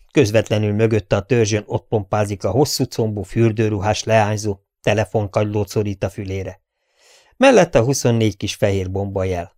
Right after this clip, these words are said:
a Bell teljesített bevetéseit mutatja. Alattuk a hét apró horogkereszt tanúsítja, A személyzet hét ellenséges vadászgépet lőtt le.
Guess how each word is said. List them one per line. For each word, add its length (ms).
a 120
Bell 440
teljesített 640
bevetéseit 800
mutatja. 500
Alattuk 640
a 80
hét 340
apró 380
horogkereszt 600
tanúsítja, 680
A 80
személyzet 640
hét 300
ellenséges 680
vadászgépet 760
lőtt 240
le. 220